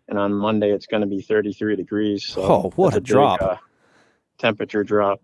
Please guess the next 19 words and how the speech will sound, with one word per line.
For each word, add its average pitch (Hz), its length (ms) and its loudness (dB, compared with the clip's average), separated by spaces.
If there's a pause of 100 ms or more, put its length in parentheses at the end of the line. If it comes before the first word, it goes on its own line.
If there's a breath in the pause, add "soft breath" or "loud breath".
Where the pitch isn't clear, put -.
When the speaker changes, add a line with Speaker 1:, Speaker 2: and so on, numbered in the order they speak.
(140)
Speaker 1:
and, 101 360 -2
you 127 120 2
know, 113 100 4
it's - 120 -6
gonna 117 220 0
be 104 160 -2
consistent 104 640 -4
throughout 101 340 -2
that 95 180 -2
week. 110 600 -4 (460 loud breath)
I, 131 240 6
I - 20 6
mean, 120 400 4 (140)
I 117 80 0
would 127 180 2
say 117 400 2 (280)
a 117 60 2
lot 135 240 6
of, 101 100 2